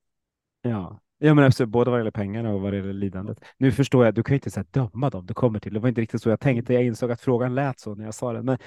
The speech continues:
jag tänkte snarare, kan man lära sig någonting och få systemet att, liksom, eh, att ta hand om, om vissa typer av individer tidigare? Ni jobbar ju rätt datadrivet ändå i, i Halland. Det hade ju varit kul om man liksom kunde, kunde se till att så här, två år innan hjärtinfarkten komma ut med preventiva insatser för att man förstår att något är på väg hända.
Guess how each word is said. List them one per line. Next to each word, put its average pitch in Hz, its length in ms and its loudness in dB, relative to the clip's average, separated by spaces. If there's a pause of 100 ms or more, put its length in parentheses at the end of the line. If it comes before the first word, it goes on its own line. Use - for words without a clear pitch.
(120)
jag 143 120 4
tänkte 151 240 2
snarare, 139 220 0
kan 139 160 -2
man 143 160 -2
lära 160 340 0
sig - 160 -8
någonting 107 380 -10
och 117 80 -8
få 123 180 -2
systemet 165 680 -2
att, 120 240 -6
liksom, 113 460 -6 (400)
eh, 127 220 -4
att - 120 -10
ta 131 100 -4
hand 151 360 -2
om, 127 200 -6
om 127 180 -6
vissa 123 220 -4
typer - 280 -6
av 117 60 -2
individer 113 320 -6
tidigare? 151 360 -4
Ni 131 100 -2
jobbar 160 260 2
ju 170 60 2
rätt 202 200 -6 (160)
datadrivet 98 540 -4
ändå 92 280 -8
i, - 320 -4
i 113 40 0
Halland. 107 420 -4 (300)
Det 139 100 2
hade 147 280 4
ju 196 40 2
varit 202 200 2
kul 110 220 0
om 107 80 -4
man 107 100 -6
liksom 107 240 -8
kunde, 110 340 -6 (280)
kunde 120 200 -4
se - 140 -16
till 113 180 -6
att 110 140 -10
så 113 80 -8
här, 110 60 -6
två 185 240 2
år 131 140 6
innan 98 380 -2
hjärtinfarkten 98 760 -6 (260)
komma 120 240 0
ut 104 100 -6
med 104 120 -6
preventiva 143 460 0
insatser 98 360 -14
för 110 120 -10
att - 80 -16
man 110 120 -6
förstår 156 380 -4
att 113 140 -6
något 107 160 -8
är 98 40 -14
på 101 60 -16
väg 107 140 -10
hända. 131 280 -10